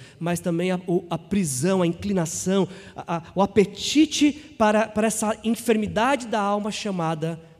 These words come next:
pecado. Acontece que quando o homem rompe com Deus, a palavra de Deus se cumpre. Deus falou: "Olha, o dia que vocês romperem comigo, não é punição, é consequência do pecado. Vocês vão provar da morte."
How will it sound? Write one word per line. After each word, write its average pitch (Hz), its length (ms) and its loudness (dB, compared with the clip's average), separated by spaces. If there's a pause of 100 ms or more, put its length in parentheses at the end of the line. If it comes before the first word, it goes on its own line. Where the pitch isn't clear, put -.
(100)
pecado. 156 520 -4 (920)
Acontece 214 480 0
que 233 80 -10
quando 240 400 0
o 220 80 0
homem 226 320 4
rompe 220 380 0
com 190 200 -2
Deus, 196 460 0 (220)
a 170 80 -4
palavra 226 420 0
de 196 140 -8
Deus 196 340 2
se 233 140 -8
cumpre. 277 360 0
Deus 185 220 0
falou: 202 400 0
"Olha, 185 160 4
o 160 60 2
dia 180 120 0
que 214 100 -10
vocês 247 260 -4
romperem 247 400 0
comigo, 247 520 -2 (300)
não 202 220 0
é 277 80 0
punição, 240 680 0
é 156 40 -2
consequência 277 680 -4
do 214 100 -6
pecado. 117 600 -6 (260)
Vocês 185 240 -2
vão 233 140 0
provar 233 320 -2
da 262 100 -4
morte." 269 480 -2